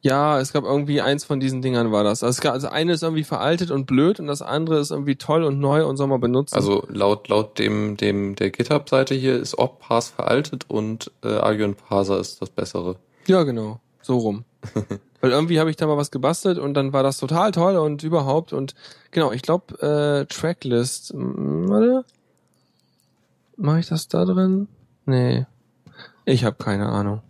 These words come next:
Speaker 1: Irgendwo hatte ich's versucht. Und dann, nee, auf jeden Fall ist das cool. Du sagst ihm einmal, das und das kann ich und das kann ich und dann, äh, macht er das. Und dann schmeißt er auch, auch, äh,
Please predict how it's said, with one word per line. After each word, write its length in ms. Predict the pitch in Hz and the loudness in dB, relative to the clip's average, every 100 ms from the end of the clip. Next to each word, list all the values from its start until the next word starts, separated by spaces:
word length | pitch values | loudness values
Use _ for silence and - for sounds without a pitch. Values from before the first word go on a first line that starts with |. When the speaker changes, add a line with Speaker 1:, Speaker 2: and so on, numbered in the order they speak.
| _ _ _ _ _ | _ _ _ _ _
Speaker 1:
Irgendwo 280 | - 139 127 | 0 2 4
hatte 100 | 110 | 2
ich's 120 | 113 | 0
versucht. 480 | - 120 120 - - _ _ _ _ _ _ _ _ _ _ _ _ - | -6 -4 -4 -6 -18 _ _ _ _ _ _ _ _ _ _ _ _ -6
Und 120 | 120 | -4
dann, 280 | 117 113 120 _ _ _ _ _ _ - - - - | -2 -4 -8 _ _ _ _ _ _ -18 -18 -14 0
nee, 120 | 175 | 2
auf 80 | 165 | 4
jeden 140 | 156 170 | 2 -2
Fall 80 | |
ist 80 | 170 | -2
das 160 | 165 - 185 | -2 0 2
cool. 80 | |
Du 80 | 135 | 2
sagst 200 | 135 147 | 0 -4
ihm 80 | 143 | -6
einmal, 280 | 120 143 135 | -2 0 2
das 180 | 165 - | 0 -2
und 80 | |
das 160 | 147 147 | -2 -2
kann 220 | - 220 | -2 -2
ich 200 | 277 262 | 0 -2
und 160 | 175 160 | -2 0
das 180 | 180 - | -2 0
kann 180 | 226 220 | 0 2
ich 220 | 214 196 | 0 0
und 200 | 175 165 | -2 2
dann, 280 | 170 170 170 | 0 0 0
äh, 240 | 156 151 | 2 2
macht 260 | 135 123 131 | 0 -2 0
er 60 | |
das. 200 | 120 120 | 0 0
Und 100 | 117 | -2
dann 140 | 127 127 | -2 -2
schmeißt 340 | 151 156 - | 0 0 2
er 80 | 135 | 0
auch, 100 | 139 | 0
auch, 320 | 90 135 - | -2 -4 -6
äh, 340 | 113 127 131 | -4 0 2